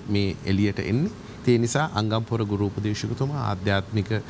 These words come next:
පර්යේෂක යෝගාවචර අසේල ගුණරත් මහත්මයාටත් අද මේ පැමිණීම විශාල ආශිර්වාදයක් අපේ වැඩසටහනට. මින් පෙර නොකියුණු බොහෝ දේවල් අද වැඩසටහනේදී කියවුණා. ඒ නිසා එතුමාන්ට නිදුක් නිරෝගී චිරජීවනය,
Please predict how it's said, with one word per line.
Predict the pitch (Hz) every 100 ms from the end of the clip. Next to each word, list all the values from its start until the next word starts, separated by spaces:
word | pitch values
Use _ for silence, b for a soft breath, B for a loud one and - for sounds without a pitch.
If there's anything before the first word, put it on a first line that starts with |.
| B B B
පර්යේෂක | - 101 104 104 - 123
යෝගාවචර | 123 98 95 95 90 -
අසේල | 117 98 104 104
ගුණරත් | 98 92 95 -
මහත්මයාටත් | 107 98 - 104 107 151 B B B B -
අද | 104 104 -
මේ | 107
පැමිණීම | - 98 101 101 113
විශාල | 110 - 95 92
ආශිර්වාදයක් | 90 - 95 92 87 90
අපේ | 87 - 85
වැඩසටහනට. | - - - 110 143 156 156 B B
මින් | 107 110 135
පෙර | - 120 127 143 104
නොකියුණු | 104 - 123 135 135 101
බොහෝ | 104 151
දේවල් | 135 135 127 95 -
අද | 95
වැඩසටහනේදී | 87 87 - 98 101 107 - -
කියවුණා. | - - - - -
ඒ | -
නිසා | - - - B B -
එතුමාන්ට | 101 - 110 113
නිදුක් | 131 104 107 101
නිරෝගී | 104 101 104 101 104
චිරජීවනය, | 98 110 101 98 101 98 101 107